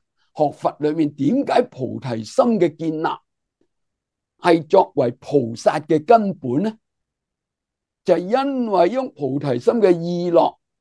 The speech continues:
就決定你能唔能夠成佛啊嘛，就係咁解啫嘛。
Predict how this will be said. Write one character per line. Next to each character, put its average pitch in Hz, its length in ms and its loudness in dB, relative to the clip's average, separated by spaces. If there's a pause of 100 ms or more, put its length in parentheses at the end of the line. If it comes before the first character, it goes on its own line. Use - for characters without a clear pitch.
(280)
就 160 160 0
決 208 420 -2 (100)
定 170 280 0
你 175 400 6
能 147 300 -2
唔 147 40 -6
能 135 300 -8
夠 170 260 0
成 107 300 -6
佛 123 160 0 (120)
啊 165 80 -6
嘛， 131 300 -6 (1700)
就 131 100 2
係 120 60 0
咁 147 280 -2
解 - 140 -10
啫 139 120 -6
嘛。 107 200 -12